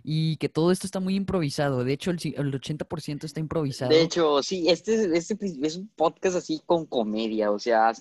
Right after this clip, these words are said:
Speaker 2: tratar
Speaker 1: Ajá.
Speaker 2: de hacerlo reír. Mira, yo les voy a contar un chiste.
Speaker 1: A ver, cuéntanos un chiste. Una
Speaker 2: Está
Speaker 1: anécdota.
Speaker 2: un señor con el psicólogo
Speaker 1: Ajá.
Speaker 2: y le dice, "Es que no puedo dejar de pensar en comida".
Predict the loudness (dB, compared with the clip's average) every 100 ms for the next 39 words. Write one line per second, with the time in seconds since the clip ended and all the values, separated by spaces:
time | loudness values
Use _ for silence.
0 | 0 2 4 4 2 2 4 4 4 4
1 | 4 6 4 4 2 0 -2 -4 -6 -8
2 | -8 -10 -16 -18 _ _ -2 0 -2 -2
3 | -4 -4 -4 -6 -8 -14 -18 -20 -20 _
4 | _ _ -2 -2 2 4 6 4 2 2
5 | 2 4 4 4 0 -10 _ _ _ _
6 | 0 0 -2 -2 -4 -6 -8 0 4 4
7 | 4 0 -6 _ _ _ _ -10 -8 -8
8 | -12 _ _ _ _ _ -4 0 2 2
9 | 0 -2 -4 -6 _ _ -2 2 2 2
10 | 2 4 4 4 2 0 0 0 -2 0
11 | -2 -2 0 0 0 -2 -4 -6